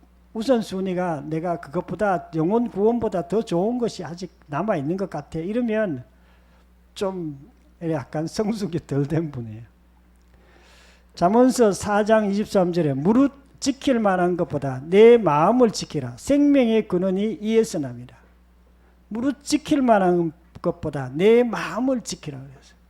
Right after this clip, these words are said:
마음 뭘 지키는 거예요? 우선순위가 하나님이 중요하게 생각하는 것을 중요하게 여기는 그 마음, 이것을 지키라는 거예요. 마음은요,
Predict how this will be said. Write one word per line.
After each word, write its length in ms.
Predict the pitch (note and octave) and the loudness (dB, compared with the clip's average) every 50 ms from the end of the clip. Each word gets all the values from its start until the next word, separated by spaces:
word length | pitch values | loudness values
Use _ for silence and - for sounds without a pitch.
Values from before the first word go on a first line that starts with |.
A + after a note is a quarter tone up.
| _ _ _ _ _ | _ _ _ _ _
마음 400 | - - - - - G3+ A#3 A3 | -14 -12 -10 -8 -4 -4 -2 -2
뭘 200 | E3+ E3+ G3+ G3+ | 0 -2 -2 -4
지키는 440 | - - - - - D#3 C#3+ C#3 C3+ | -6 -12 -14 -12 -10 -8 -8 -8 -8
거예요? 240 | C3 C3+ D#3 F3 E3 - _ _ _ _ _ _ _ _ _ _ _ _ | -10 -10 -12 -14 -16 -20 _ _ _ _ _ _ _ _ _ _ _ _
우선순위가 960 | C#4+ C#4 D4+ C#4+ - D4+ B3 A#3 A3 - - G3 G3+ G3+ G3 G3 F#3 F#3 F3 - - - _ _ _ | 0 0 0 4 4 4 4 4 2 -2 -8 -8 -8 -6 -6 -4 -4 -4 -4 -6 -8 -16 _ _ _
하나님이 720 | - - - - D4 D#4 D4+ D4 C4+ C#4 B3+ A#3+ B3 B3+ - - | -20 -10 -6 -2 2 2 4 4 2 2 0 -2 -4 -6 -8 -8
중요하게 580 | - F#3 A3 A#3+ B3+ C4 C4+ B3+ A#3+ G#3+ G#3+ G3+ | -8 -6 -4 -2 0 2 2 2 2 0 0 -2
생각하는 480 | - - G3 G3 F#3+ F#3+ F#3 F#3 F#3 | -2 -4 -4 -2 -2 -2 -2 -4 -2
것을 440 | F3 F3+ E3+ - A3 A3 G3 D#3 C#3+ - _ _ _ _ _ | -2 -4 -2 -2 -2 -2 -2 -2 -6 -10 _ _ _ _ _
중요하게 800 | - - G3 A3+ A#3+ B3 B3 B3+ B3 A#3 A3+ G3 G#3+ G3 E3+ D#3+ | -8 -4 -2 0 0 2 2 2 2 2 2 2 2 2 6 8
여기는 460 | F#3+ A#3+ B3 A#3+ B3+ A3 G#3 G3 F3+ - | 8 8 8 4 0 -2 -2 -4 -4 -4
그 100 | - B3 | -4 -4
마음, 540 | C4 A#3+ F#3 - - - - - D#3 C3+ - _ _ _ _ _ _ _ _ _ _ _ - | -4 -4 -4 -8 -10 -10 -12 -12 -12 -14 -16 _ _ _ _ _ _ _ _ _ _ _ -8
이것을 640 | G#3 F#3+ A3 C#4 C#4+ - C4 C4 C4+ B3 F#3 - - _ _ | -4 2 2 2 4 4 2 2 2 2 0 -4 -10 _ _
지키라는 560 | - - D4 - - - B3+ G#3 C#3+ C3 C3 B2 | -10 -10 -8 -8 -8 -6 -6 -6 -6 -6 -8 -12
거예요. 140 | - B2+ A2+ _ _ _ _ _ _ _ _ _ _ _ _ _ _ _ _ _ _ _ _ _ _ _ _ _ - - - - - - - - | -14 -18 -20 _ _ _ _ _ _ _ _ _ _ _ _ _ _ _ _ _ _ _ _ _ _ _ _ _ -20 -20 -20 -20 -20 -20 -16 -4
마음은요, 800 | - E3 D3+ E3 F#3+ A3 A#3+ A#3 A3+ G#3 F3 D3 D3 D3+ D#3+ - | -2 2 4 4 4 4 4 2 2 2 0 -2 -2 -4 -6 -8